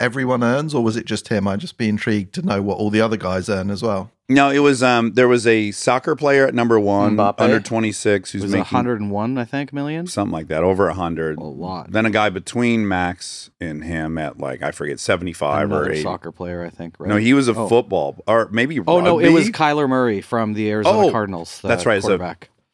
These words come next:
Speaker 2: American Football
Speaker 3: Yeah.
Speaker 2: League. Yeah, so, uh, so he's third, which is great. Another thing I read, which I didn't know, is that he's tied with Vettel for the most Red Bull wins at thirty-eight.
Speaker 3: Yeah.
Speaker 2: So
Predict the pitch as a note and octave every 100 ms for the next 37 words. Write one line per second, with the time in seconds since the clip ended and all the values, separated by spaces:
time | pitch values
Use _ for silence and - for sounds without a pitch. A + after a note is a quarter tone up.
0 | _ F#2 F#2 F#2 F#2 F2 E2 - D2+ D2
1 | C2+ D2 C#2 - - _ _ _ _ G#2+
2 | F#2 - A2+ G2+ F#2+ F#2 F#2 F2 F2 E2+
3 | - F#2+ G#2+ A2 G#2 - A#2 F2+ D#2 F2+
4 | F#2 F2 D#2 - E2 D2+ C#2+ - A#2 E3+
5 | G#3 D3 A2 F#2+ F2 E2 E2 - G2 F#2
6 | - - - F2+ E2+ D#2+ - D#2+ D2 D#2
7 | F#2 F2+ D#2 E2+ - - A#2 B2 A#2 -
8 | - A#2+ A2 F#2+ F2 E2+ E2 F2 A#2 C#3
9 | F#2+ G#2+ G#2 F2 D2+ F#2 E2+ F#2 F#2+ F2+
10 | - F2 F2+ D#2+ D#2+ D#2 D2+ E2+ E2 C#2+
11 | D2 D2+ C#2+ - F2+ D#2 D2 D2 A1 -
12 | - _ _ _ F2+ F2+ - _ _ _
13 | - - - F2 D2+ C#2